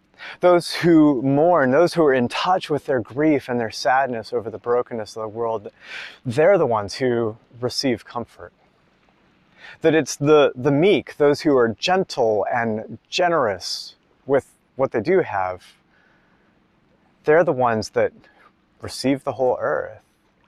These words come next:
That those who are hungry and thirsty for righteousness are, are the ones who are filled.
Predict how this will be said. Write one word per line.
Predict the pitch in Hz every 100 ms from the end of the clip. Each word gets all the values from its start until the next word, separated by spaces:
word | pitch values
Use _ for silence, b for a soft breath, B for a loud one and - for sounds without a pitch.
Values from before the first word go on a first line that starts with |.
| _ _ _ _ _ _ _ _ _ B B -
That | 127
those | 170 -
who | 156
are | 131
hungry | 110 - 175 180 160 147
and | 139 127
thirsty | - 147 151 - 120 107
for | - 135 123 120 120 117 -
righteousness | 107 127 139 127 - 113 104 95
are, | - 117
are | - 127 123
the | 120
ones | 131 131 127 -
who | 123
are | 104 110
filled. | - 131 117 110 101